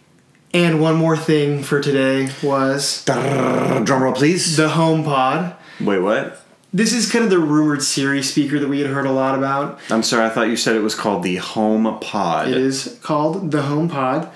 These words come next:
Speaker 2: So now, so we have AirPods, we have EarPods,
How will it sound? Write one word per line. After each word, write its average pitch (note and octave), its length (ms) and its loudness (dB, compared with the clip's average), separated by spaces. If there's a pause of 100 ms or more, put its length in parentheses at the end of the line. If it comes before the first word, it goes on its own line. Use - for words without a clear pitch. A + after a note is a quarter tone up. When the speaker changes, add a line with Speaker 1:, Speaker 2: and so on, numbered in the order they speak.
(140)
Speaker 2:
So - 180 2
now, A#2 420 0
so G2+ 360 0
we G2+ 240 0
have F#2+ 260 0
AirPods, F2 1040 -2
we G#2+ 120 -2
have F2+ 300 -2
EarPods, B2 920 -4